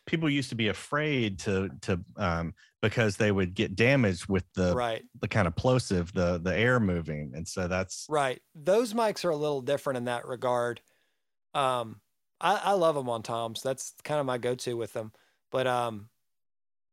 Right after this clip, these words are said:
Speaker 2: so, so I've got two tube mics. I've got the large diaphragm N T K Rode. I've
Speaker 1: Mm-hmm.
Speaker 2: got the, uh, tube A M forty Groove Tubes.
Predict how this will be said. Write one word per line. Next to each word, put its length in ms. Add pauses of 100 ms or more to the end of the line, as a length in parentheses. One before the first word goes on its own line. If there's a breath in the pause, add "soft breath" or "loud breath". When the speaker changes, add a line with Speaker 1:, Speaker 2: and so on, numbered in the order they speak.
(460)
Speaker 2:
so, 420
so 160
I've 120
got 260 (140)
two 180
tube 200
mics. 260
I've 80
got 180
the 60
large 320
diaphragm 680 (100)
N 200
T 200
K 420
Rode. 480 (440)
I've 140
Speaker 1:
Mm-hmm. 0
Speaker 2:
got 300
the, 320
uh, 400 (800)
tube 360
A 220
M 120
forty 420
Groove 300
Tubes. 540